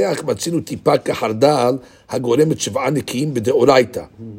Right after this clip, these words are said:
So how could you ever have a case which you can see a tipat dam kehardal that can cause zayin nikiyim deoraita? Because they would never make a case unless it's possible to come to that. "דוודאי לא תקנו אחרים דבר דלת כבתי דאורייתא, ויש לומר דאשכנז בא שפיל בזין וספילתה שוסרת הכל."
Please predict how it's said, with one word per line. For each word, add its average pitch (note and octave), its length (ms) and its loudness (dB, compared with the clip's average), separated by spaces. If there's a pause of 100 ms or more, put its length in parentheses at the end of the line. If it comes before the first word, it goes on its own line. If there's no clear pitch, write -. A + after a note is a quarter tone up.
(460)
So G2 160 -6
how D#3+ 160 4
could E3+ 160 -4
you D#3 80 2
ever E3+ 160 4
have D#3 120 4
a B2+ 40 -4
case D#3 340 2
which A#2 160 -6
you - 60 -12
can A#2+ 100 -10
see E3+ 180 -6
a - 40 -2
tipat D3+ 640 -2
dam D3+ 280 0
kehardal A#2 540 0
that C3 160 -2
can A#2 120 -8
cause G#2+ 380 -2
zayin C#3 300 -4
nikiyim C3+ 380 -6
deoraita? C#3 440 2
Because F#3+ 220 4
they D3+ 60 2
would C#3+ 140 2
never G3 160 4
make G3 200 2
a C#3 60 -8
case - 480 2
unless E3 320 0
it's - 120 -14
possible F#3 500 0
to E3 100 -8
come B3 220 2
to - 100 -2
that. G2+ 240 -4 (720)
"דוודאי D3 320 6
לא F#3+ 100 2
תקנו D#3 300 6
אחרים D#3+ 240 0 (680)
דבר D#3 260 6
דלת D3+ 400 4
כבתי C#3 320 2
דאורייתא, C#3+ 500 6
ויש G#2+ 180 -8
לומר D#3 120 -2
דאשכנז C#3+ 440 -4 (680)
בא C#3 140 0
שפיל C3+ 360 -2
בזין B2+ 540 2
וספילתה C#3+ 440 0
שוסרת A#2+ 360 -4
הכל." A2 280 2